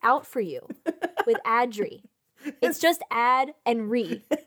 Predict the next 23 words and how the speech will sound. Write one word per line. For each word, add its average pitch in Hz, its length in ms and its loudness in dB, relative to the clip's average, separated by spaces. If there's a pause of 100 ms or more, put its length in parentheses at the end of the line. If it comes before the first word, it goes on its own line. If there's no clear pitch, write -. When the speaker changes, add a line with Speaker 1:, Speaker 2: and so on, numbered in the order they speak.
(260)
Speaker 1:
It's 247 160 2
literally 320 520 0
right 262 300 2
there. 214 320 0
Speaker 2:
Adri. 139 300 0 (240)
Speaker 1:
And 247 140 0
I 254 180 2
some, 262 420 -2 (160)
I 240 120 4
for 262 120 0
some 254 260 2
reason 254 300 0
wanna 214 180 -2
put, 220 220 -4
like, 208 180 -2
an 202 200 -8
extra 208 520 -6
word 196 380 -8
in 143 140 -16
there. 101 320 -20
Speaker 2:
Adriana. 147 460 0 (380)
Ad- 127 180 -10 (840)
Speaker 1:
Adri. 254 460 -6